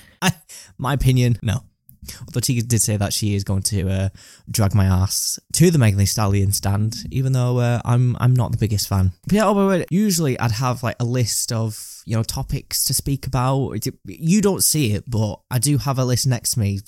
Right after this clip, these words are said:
just in case we ever need to move on to a different conversation or move on to a different topic. Like, the list is there for me to be like,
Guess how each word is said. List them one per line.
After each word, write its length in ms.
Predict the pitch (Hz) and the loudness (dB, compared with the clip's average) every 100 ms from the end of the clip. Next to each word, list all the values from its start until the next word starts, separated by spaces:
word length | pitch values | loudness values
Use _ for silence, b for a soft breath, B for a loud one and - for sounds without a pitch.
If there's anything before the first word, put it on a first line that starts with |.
| - | 0
just 200 | 139 - | 0 2
in 100 | 147 | 2
case 500 | 131 - 165 170 - | 0 2 2 2 0
we 140 | 143 143 | -2 0
ever 160 | 135 | 0
need 240 | 131 127 123 | 0 0 0
to 500 | - 123 113 113 107 - | 0 2 2 2 0 4
move 200 | 120 120 | 4 4
on 100 | 110 | 4
to 160 | 123 | 2
a 60 | 113 | 2
different 280 | 117 120 87 | 2 -2 -2
conversation 480 | 113 - 123 117 | -2 0 0 0
or 40 | 113 | 2
move 180 | 113 110 | 2 0
on 80 | |
to 100 | 107 | 0
a 60 | 107 | 0
different 240 | 107 113 | -2 -4
topic. 500 | - 127 - 92 - | -4 -4 -2 -4 -4
Like, 160 | 87 101 | -6 -6
the 80 | 101 | -2
list 220 | 104 - | -2 -2
is 100 | 104 | -2
there 160 | 104 101 | 0 0
for 120 | 107 | 0
me 120 | 104 | 0
to 80 | - | 0
be 80 | 107 | -2
like, 200 | 104 | -2